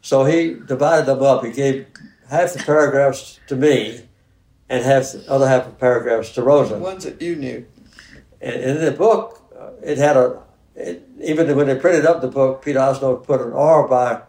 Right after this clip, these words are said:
Speaker 1: Rosa's paragraphs and a J by my paragraph. <laughs> And so when, when I had a paragraph,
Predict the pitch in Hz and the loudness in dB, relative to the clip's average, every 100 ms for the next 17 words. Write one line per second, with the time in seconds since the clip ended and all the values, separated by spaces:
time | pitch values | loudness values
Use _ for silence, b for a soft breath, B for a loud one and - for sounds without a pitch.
0 | _ _ _ 151 180 143 127 - 131 123 | _ _ _ 0 2 2 -2 2 4 4
1 | 117 123 127 110 107 104 135 135 123 113 | 0 -2 -2 -2 -4 0 0 2 0 0
2 | 131 143 123 113 107 110 - - - _ | 0 -2 -2 -2 0 0 0 -4 -12 _
3 | _ _ _ _ _ _ 127 120 - 135 | _ _ _ _ _ _ -4 -2 2 2
4 | 123 - - _ _ _ _ 135 139 131 | 2 -2 -12 _ _ _ _ -8 -6 -4
5 | 131 160 185 139 - 135 131 131 127 127 | -2 0 2 0 0 2 2 2 2 0